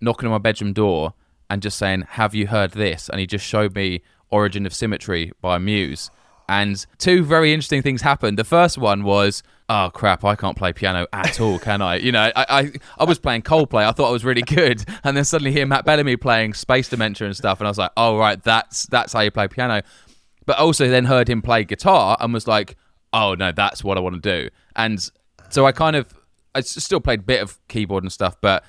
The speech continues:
mainly was like, "Okay, get into guitar." And that's really been my main instrument. Did all my grades and that sort of thing around,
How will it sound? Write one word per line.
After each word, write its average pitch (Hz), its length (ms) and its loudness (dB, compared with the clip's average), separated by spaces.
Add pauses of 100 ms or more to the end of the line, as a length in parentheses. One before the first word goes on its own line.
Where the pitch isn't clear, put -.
(180)
mainly 113 320 0
was 90 160 -4
like, 90 180 0
"Okay, 95 300 -2
get 95 160 -2
into 92 500 -4
guitar." 95 360 0
And 95 120 -2
that's - 240 -4
really 98 320 -4
been 90 220 -6
my 87 100 -2
main 90 180 -4
instrument. 90 520 -8 (260)
Did 104 140 -4
all 98 80 -2
my 92 100 -2
grades 90 400 -2
and 87 100 -4
that 85 140 -6
sort - 160 -10
of 98 60 -12
thing 85 200 -4
around, 85 440 -6